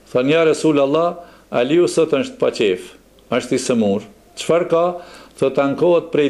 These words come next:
dy syve. I djegin syt." "Ma sillni." Shkuën, e prun Aliun radiallahu anhu. Pejgamberi sallallahu alaihi wasallam me pështymën e vet.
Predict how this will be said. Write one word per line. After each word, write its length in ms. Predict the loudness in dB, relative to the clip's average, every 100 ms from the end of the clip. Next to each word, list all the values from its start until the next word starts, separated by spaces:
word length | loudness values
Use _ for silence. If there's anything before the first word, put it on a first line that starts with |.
| 0
dy 120 | -2
syve. 400 | 0 -2 -2 -6 -12 -20 _ _ _ _ _ _ _ _ -20 _ -20 -20 -10 -4
I 80 | -2
djegin 460 | 2 0 0 -2
syt." 320 | -2 -2 -2 -6 -20 -20 -20 -20 -20 -20 -20 -20 -20 -20 -20 -20 -8 -2
"Ma 140 | -2
sillni." 540 | 2 2 2 2 0 -6 -18 -20 -20 -14
Shkuën, 540 | -2 0 2 2 0
e 80 | 0
prun 240 | 0 0
Aliun 360 | 2 0 0 2
radiallahu 540 | 2 0 0 0 -2
anhu. 120 | -8 -12 -20 -20 -20 -20 -20 -12 -2
Pejgamberi 580 | 0 2 2 2 2 0
sallallahu 600 | 0 0 2 0 0 0
alaihi 220 | 0 0
wasallam 460 | 0 -2 -2 -2 -6 -16 -6
me 120 | -4
pështymën 500 | -4 -2 -2 0 0
e 40 | 0
vet. 320 | -2 -4